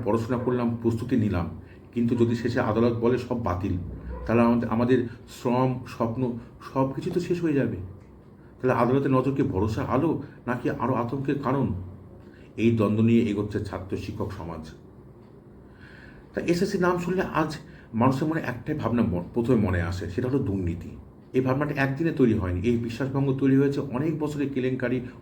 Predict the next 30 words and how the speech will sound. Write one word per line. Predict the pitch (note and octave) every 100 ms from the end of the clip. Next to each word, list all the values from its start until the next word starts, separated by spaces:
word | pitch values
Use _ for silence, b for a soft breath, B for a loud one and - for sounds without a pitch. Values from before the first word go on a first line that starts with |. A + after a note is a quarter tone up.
| A2
ভুয়ো | - C#3 C3+
নিয়োগ | C3 C#3
আর | A#2+
রাজনৈতিক | G#2+ G#2+ B2+ A2+ A#2 B B -
ক্ষমতার | A#2+ B2 B2
অপব্যবহার | G#2 A2 G#2 F#2+ F#2+ F2+
দেখে। | E2 - - - B B B -
আমরা | A2 A#2+
যদি | B2+ C3+
দেখি, | C3 A#2 D3 - B B -
সংবাদ | B2 C3
মাধ্যমে | B2+ B2 C3+ C3
একের | B2+ B2+ C#3
পর | C3+ C#3
এক | C3
রিপোর্ট | C3 C3+
উঠে | C3 C3
এসেছে | B2 C3 B2
ভুয়ো | G#2 A#2 B2+
নিয়োগপত্রের | B2+ A#2 A#2+ A#2 A#2+
চক্র। | - A#2 B2 - - - B B B B -
আদালতের | B2 C3 C3+ C3
অর্ডারে | B2+ C3 C3
প্রকাশ | C3 B2+ C3 -
পেয়েছে | C3+ B2+ C3+
বহু | B2+ B2+ D3+
প্রার্থী | D3 B2+ -
যারা | C3 B2+
পরীক্ষায় | C3 C3 C#3 B2
বসেনি, | A2 A#2 C3 C3+